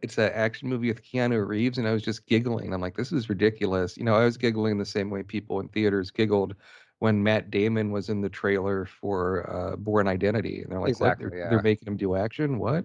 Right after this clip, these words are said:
Speaker 1: And, uh, and, you know, people, uh, pivot to different things in their career, and, uh, Keanu Reeves, of course, was, was famous before The Matrix, but The Matrix made him, like,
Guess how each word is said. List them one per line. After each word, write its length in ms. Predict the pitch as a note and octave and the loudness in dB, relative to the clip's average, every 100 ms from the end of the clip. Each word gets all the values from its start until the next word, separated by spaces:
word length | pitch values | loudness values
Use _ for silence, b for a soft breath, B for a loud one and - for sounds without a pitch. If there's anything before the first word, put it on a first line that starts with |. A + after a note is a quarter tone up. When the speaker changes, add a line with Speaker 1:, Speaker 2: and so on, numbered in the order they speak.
| - | -6
Speaker 1:
And, 280 | A2+ G2+ G2 | -4 -2 0
uh, 240 | F#2+ G2 G#2+ b b b b b b - | 0 0 -2 b b b b b b -2
and, 120 | A2 | 2
you 60 | G#2+ | 2
know, 80 | F#2 | 2
people, 480 | B2 A2+ G2 G#2+ - - | -2 0 2 2 -2 -14
uh, 80 | - | -6
pivot 360 | - A2 G#2+ - | 2 4 4 4
to 60 | |
different 300 | G#2+ G2 G#2+ | 0 0 -2
things 260 | G#2 A2 G2 | 0 0 0
in 80 | F#2+ | 0
their 140 | F#2+ | -2
career, 580 | F#2+ A2 A#2+ B2 C3+ A2+ | -2 0 2 4 4 4
and, 360 | F#2 F#2 F#2 - _ _ _ _ - | 2 -2 -4 -8 _ _ _ _ -2
uh, 200 | F#2 E2 - | 0 0 -2
Keanu 280 | B2+ A2 G#2+ | 2 4 6
Reeves, 220 | G2 G2+ G#2 | 4 2 0
of 120 | G#2+ | -2
course, 280 | F#2+ F#2+ F#2+ | 0 0 0
was, 320 | F2+ - - - | -2 -4 -16 -12
was 140 | G#2 | -12
famous 480 | - A#2+ B2+ F2+ E2+ | -2 2 2 0 -2
before 440 | G2+ - G#2+ G#2 F#2+ | -6 -2 2 2 2
The 120 | F#2+ | -2
Matrix, 400 | F2+ F#2+ G2+ - | -4 -2 -4 -4
but 160 | G#2 | -6
The 60 | G2 | 0
Matrix 500 | F#2+ G#2 - - - | 2 2 0 -6 -2
made 180 | F#2+ F#2+ | 0 0
him, 160 | F2+ | -2
like, 380 | F2 F2 E2+ - | -2 -2 -2 -6